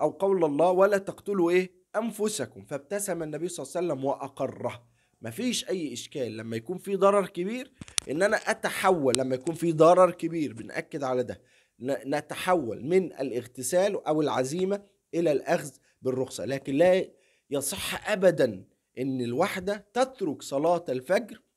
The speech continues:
بسبب هذا، لأن في الرخصة موجودة، والله عز وجل قال: "يريد الله بكم اليسر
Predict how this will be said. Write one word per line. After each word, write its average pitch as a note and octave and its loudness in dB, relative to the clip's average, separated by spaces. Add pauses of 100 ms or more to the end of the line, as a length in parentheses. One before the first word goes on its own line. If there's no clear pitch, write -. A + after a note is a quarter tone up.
(120)
بسبب C#3+ -2
هذا، F#2+ -12
لأن C3+ -2
في A3 -4 (320)
الرخصة D#3+ 0
موجودة، E3 -4 (280)
والله C#3+ 2
عز D3 -4
وجل C3+ -2
قال: E3 -6
"يريد D3 -2
الله D#3+ 2
بكم D#3+ -4
اليسر G3 2